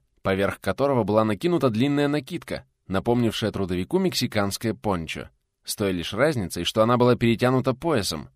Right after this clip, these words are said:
Подхваченные просто, но красиво обшитым тканью обручем волосы, замысловатые обереги у висков, длинная русая коса. Примечание. Имеется в виду запана,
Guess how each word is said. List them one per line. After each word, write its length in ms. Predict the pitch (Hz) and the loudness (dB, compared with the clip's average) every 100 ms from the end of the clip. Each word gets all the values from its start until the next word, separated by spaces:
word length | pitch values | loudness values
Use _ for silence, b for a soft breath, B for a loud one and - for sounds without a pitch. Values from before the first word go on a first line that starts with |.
| _ _ _ - | _ _ _ -2
Подхваченные 680 | 110 - 190 214 - 165 147 | -2 0 2 2 2 2 2
просто, 560 | 135 160 - 139 123 - | 4 4 6 4 4 2
но 140 | 127 | 0
красиво 440 | 117 120 - 127 | 2 2 2 6
обшитым 400 | 113 - 127 113 | 6 4 0 0
тканью 460 | 95 113 117 113 - | 0 2 2 2 0
обручем 500 | 104 98 98 - 85 | -2 0 -2 -2 -4
волосы, 460 | 82 107 151 - 90 _ _ | 0 2 2 -2 -8 _ _
замысловатые 800 | 85 98 107 139 156 202 180 160 | -2 2 2 4 6 6 4 2
обереги 540 | 131 123 117 101 95 - | 4 6 6 4 0 -2
у 80 | 92 | -4
висков, 560 | 80 76 - 135 170 - _ _ - | -6 -6 -2 -2 -2 -8 _ _ -14
длинная 640 | 98 90 127 156 151 135 | -6 -2 0 0 -2 -2
русая 360 | 95 - 92 82 | -4 -4 -6 -6
коса. 380 | 82 - 65 - _ _ _ _ _ _ _ _ _ | -6 -6 -8 -12 _ _ _ _ _ _ _ _ _
Примечание. 760 | - 98 139 127 95 78 65 - _ _ _ | -4 -2 -2 -2 -2 -4 -10 -14 _ _ _
Имеется 580 | 87 101 175 196 - 175 | 0 2 2 2 0 0
в 40 | |
виду 380 | 127 117 131 - - | 0 0 0 0 -4
запана, 640 | 113 147 131 82 69 | 0 0 0 -4 -8